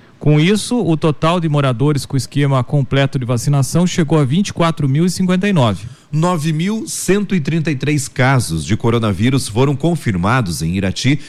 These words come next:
Speaker 2: desde o início da pandemia.
Speaker 1: Cento e oitenta e duas pessoas morreram,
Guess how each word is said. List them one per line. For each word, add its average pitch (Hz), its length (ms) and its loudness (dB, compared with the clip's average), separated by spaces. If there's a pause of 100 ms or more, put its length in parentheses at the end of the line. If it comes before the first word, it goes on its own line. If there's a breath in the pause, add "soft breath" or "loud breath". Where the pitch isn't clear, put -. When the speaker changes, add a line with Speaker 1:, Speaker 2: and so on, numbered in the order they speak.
(100 loud breath)
Speaker 2:
desde 127 360 0
o 92 60 0
início 98 420 0
da 82 100 -2
pandemia. 107 580 0 (220)
Speaker 1:
Cento 185 360 0
e 190 40 2
oitenta 156 340 2
e 135 40 2
duas 135 260 0
pessoas 120 400 -2
morreram, 147 680 2